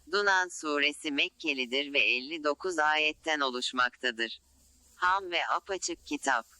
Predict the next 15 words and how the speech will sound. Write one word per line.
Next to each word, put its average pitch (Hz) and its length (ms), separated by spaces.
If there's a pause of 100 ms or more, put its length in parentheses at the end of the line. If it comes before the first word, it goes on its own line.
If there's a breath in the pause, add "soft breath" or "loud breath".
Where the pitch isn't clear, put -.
(360)
Şüphesiz 180 800
biz 160 240
onu 139 220
mübarek 131 600 (100)
bir 170 80
gecede 147 460
indirdik. 120 760 (520)
Şüphesiz 170 840
biz, 139 300 (100)
onda 147 400
uyarıcılarız. 123 960 (480)
Her 190 260
hikmetli 151 760
hüküm 170 380
ayrıdır. 120 600